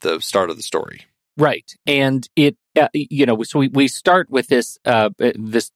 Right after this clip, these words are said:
Speaker 2: thrilling in-action bit, right, where we're, where his, the, Ethan and his, at the time, we see her as this woman that he obviously cares about, but we don't know his relationship to her.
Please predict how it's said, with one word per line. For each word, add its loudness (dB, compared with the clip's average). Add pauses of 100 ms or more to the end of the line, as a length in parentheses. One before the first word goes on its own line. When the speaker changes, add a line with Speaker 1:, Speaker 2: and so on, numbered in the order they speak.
Speaker 2:
thrilling 2
in-action -2 (180)
bit, -2 (100)
right, 0
where 2
we're, 2
where 0
his, -2 (420)
the, -2
Ethan 2
and -2
his, -4 (840)
at -2
the 2 (200)
time, 0
we -2
see -2
her 2
as 0
this -4 (260)
woman 0
that 2
he -2
obviously -2
cares 0
about, -2
but -6
we -4
don't -2
know -4
his -8
relationship -4
to -6
her. -4